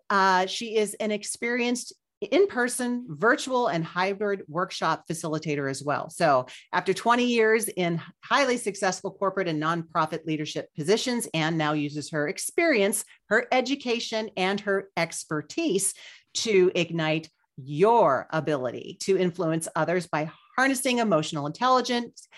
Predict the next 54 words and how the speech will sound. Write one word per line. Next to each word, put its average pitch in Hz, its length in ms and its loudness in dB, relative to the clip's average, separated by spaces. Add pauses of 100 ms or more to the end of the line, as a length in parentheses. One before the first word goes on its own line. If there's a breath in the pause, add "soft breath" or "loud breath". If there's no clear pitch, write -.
(220 soft breath)
cour-, 170 360 -2
courageously 202 560 2
communicating, 156 720 -2
and 139 100 0
effectively 180 560 -4
dealing 151 560 -2
with 139 260 -4
change. 135 520 -6
All 302 180 6
of 320 100 0
those 240 200 0
topics 196 420 -2
that 175 120 -4
we're 170 100 -6
like, 156 240 -2
"Yeah, 196 220 2
I 185 100 2
know 170 200 0
about 160 240 0
it, 160 120 -6
but 147 100 -4
I'm 143 120 -4
not 135 160 -6
sure 143 220 -2
I 135 40 0
wanna 127 260 -4
go 156 180 2
there." 190 320 4 (340 loud breath)
And 151 240 0
we'll 143 120 -4
get 143 180 -6
you 135 140 -4
to 135 60 -6
go 131 200 -2
there, 131 340 -6
guaranteed. 151 880 2
So, 190 240 2
Anne, 226 400 2 (340 loud breath)
welcome 226 1000 4
to 240 180 -4
the 202 100 2
Getting 202 280 2
to 190 60 0
Clarity 185 320 -2
podcast, 202 520 -2
and 277 200 -4
thank 302 220 -2
you 254 120 -4
so 214 200 -2
much 170 220 -4
for 165 120 -8
being 151 300 -4
here 143 200 -4
today. 151 560 -2